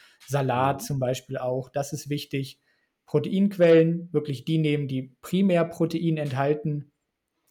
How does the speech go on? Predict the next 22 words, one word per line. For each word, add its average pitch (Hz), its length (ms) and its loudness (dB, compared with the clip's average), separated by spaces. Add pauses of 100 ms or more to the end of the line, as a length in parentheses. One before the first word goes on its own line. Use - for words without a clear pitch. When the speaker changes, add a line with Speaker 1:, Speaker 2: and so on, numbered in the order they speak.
(200)
Speaker 1:
Das 131 200 -4
ist 131 140 -10
wichtig. 135 460 -6 (760)
Und 143 300 0
dann 139 140 2
eben 143 220 -2
dieses 127 240 -6
Baukastenprinzip, 135 1200 -4 (180)
Proteinquelle, 143 1080 -2
Kohlenhydratquelle, 131 1080 -2
Gemüse 147 400 0
oder 131 240 2
Obst 165 440 0 (480)
und 165 140 0
eine 143 120 -4
Fettquelle. 151 600 0
Und 135 100 -6
dann 131 140 -2
habt 131 180 -8
ihr 131 80 -4
ein 123 100 -8
tolles, 131 460 -6